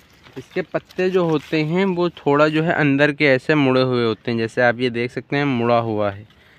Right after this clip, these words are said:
ये पत्ता मुड़ा हुआ है और पत्ते इसमें खूब होते हैं और पत्ते घने होते हैं, ये देखिए। और इस बार हो सकता है कि हमारे mango plant में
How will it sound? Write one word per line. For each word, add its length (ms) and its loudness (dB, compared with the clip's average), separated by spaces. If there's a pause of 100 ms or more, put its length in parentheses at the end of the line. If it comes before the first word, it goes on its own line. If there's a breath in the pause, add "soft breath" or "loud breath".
(160 soft breath)
ये 120 -6
पत्ता 340 -4
मुड़ा 280 4
हुआ 220 2
है 60 2
और 100 2
पत्ते 380 -6
इसमें 280 -6
खूब 220 -8
होते 240 -6
हैं 80 -2
और 100 -2
पत्ते 360 -6
घने 320 -6
होते 300 -8
हैं, 100 -6
ये 200 -4
देखिए। 380 -10 (480 soft breath)
और 300 2
इस 160 -2
बार 240 4
हो 120 -4
सकता 320 -4
है 180 -4
कि 120 -10
हमारे 380 0
mango 380 -2
plant 360 -2
में 220 -2